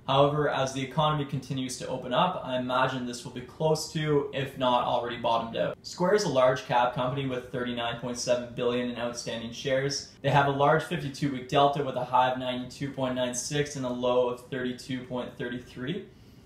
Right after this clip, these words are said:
And current share price is actually up since the initial crash, uh, hovering around ninety. Their forward P E ratio is one hundred thirty-three, which is incredibly high, and also a price to earnings growth ratio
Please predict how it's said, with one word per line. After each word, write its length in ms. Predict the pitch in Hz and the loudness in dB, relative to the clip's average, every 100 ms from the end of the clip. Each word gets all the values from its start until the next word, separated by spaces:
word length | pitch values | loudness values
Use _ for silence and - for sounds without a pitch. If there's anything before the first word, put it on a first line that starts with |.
| - | -8
And 260 | 123 135 131 | -2 0 2
current 220 | 170 147 | 0 0
share 280 | - 135 131 | 0 2 2
price 360 | - 131 127 | 2 4 4
is 100 | 123 | 0
actually 440 | - 135 127 120 - | -4 0 0 -2 -2
up 220 | 135 143 | 2 2
since 260 | - 127 - | 0 -6 -6
the 100 | 131 | -6
initial 380 | 123 123 127 127 | -4 -4 -6 -6
crash, 540 | - 135 135 135 - - - - - | 2 4 4 2 -4 -16 -20 -20 -6
uh, 300 | 127 135 165 | 0 4 4
hovering 360 | 165 160 151 135 | 4 2 0 0
around 300 | 127 120 120 | 0 0 -4
ninety. 420 | 123 127 127 - - - | -6 -6 -8 -14 -14 -6
Their 120 | 135 | -6
forward 440 | 180 202 202 180 | 0 2 2 0
P 280 | 180 180 165 | 0 0 2
E 40 | |
ratio 540 | 139 135 139 - 151 131 | 2 2 0 0 0 0
is 120 | 117 | -2
one 200 | 127 127 | -4 -2
hundred 400 | 135 123 123 120 | -2 -2 -6 -6
thirty-three, 800 | 135 123 127 - 135 151 185 - - - | -8 -6 -8 -12 -6 -4 -4 -6 -12 -8
which 160 | 143 | -6
is 120 | 131 | -4
incredibly 460 | 127 - 135 131 123 | -4 2 2 2 0
high, 440 | 123 123 135 - - | 2 4 4 2 -2
and 160 | 139 131 | -4 0
also 320 | 139 160 143 | 0 2 0
a 120 | 135 | 0
price 260 | 143 139 - | 0 0 0
to 60 | |
earnings 340 | 123 131 127 - | -2 -2 -4 -6
growth 380 | - 143 139 | 2 2 2
ratio 760 | 143 139 135 135 131 131 127 | 0 -2 -2 -2 0 0 -2